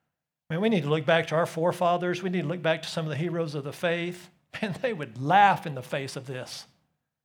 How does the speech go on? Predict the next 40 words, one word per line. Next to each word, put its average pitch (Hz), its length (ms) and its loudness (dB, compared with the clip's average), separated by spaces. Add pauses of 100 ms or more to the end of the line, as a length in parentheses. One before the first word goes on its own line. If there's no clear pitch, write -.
(480)
They 240 100 2
would 156 100 0
laugh 151 380 2
in 131 140 -6
it. - 180 -18 (640)
And 160 80 -2
that's 190 160 -2
not 190 180 2
to 165 60 -4
minimize 165 540 2
that 156 100 -6
it 147 80 -4
has 151 180 -4
been 156 220 -4
devastating 156 580 -4
for 147 160 -10
some, 147 480 -4
but 147 240 -4
the 156 180 -4
overall 165 640 0
threat 208 460 -4
and 143 100 -8
the 160 60 -6
overall 147 360 -2
risk, 147 520 -6
what 156 280 -6
actually 147 440 -6
is 156 180 -8
it? - 80 -20 (1400)
That 180 80 -2
leads 180 220 2
me 165 80 -2
to 156 80 -2
number 151 220 -2
seven. 160 420 -2 (3250)
Number 190 160 4
seven 185 360 6
is 165 120 2
it 180 160 -2
teaches 190 500 0